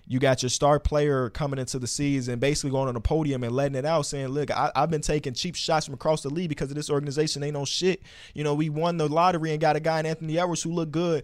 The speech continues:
We made a big trade to get D'Angelo Russell, Karl-Anthony Towns, D'Angelo Russell, our best friends." None of that shit has mattered because they haven't been able to win games.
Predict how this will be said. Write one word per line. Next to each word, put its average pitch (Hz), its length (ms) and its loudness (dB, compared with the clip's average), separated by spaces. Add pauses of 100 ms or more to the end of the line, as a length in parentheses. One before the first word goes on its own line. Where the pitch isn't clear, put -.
(160)
We 143 120 0
made 160 180 2
a 165 40 2
big 165 160 -2
trade 180 260 -2
to 160 60 -10
get 160 120 -2
D'Angelo 165 340 -2
Russell, 165 320 0
Karl-Anthony 165 320 0
Towns, 165 300 -2
D'Angelo 165 220 -2
Russell, 160 280 0
our 156 60 0
best 165 240 0
friends." 175 340 0 (260)
None 147 240 2
of 240 60 6
that 214 160 4
shit 185 200 0
has 120 180 -2
mattered 107 520 -2 (1600)
because 165 300 4
they 156 140 6
haven't 160 340 4
been 151 120 2
able 139 180 2
to 127 80 2
win 117 200 -2
games. - 440 -10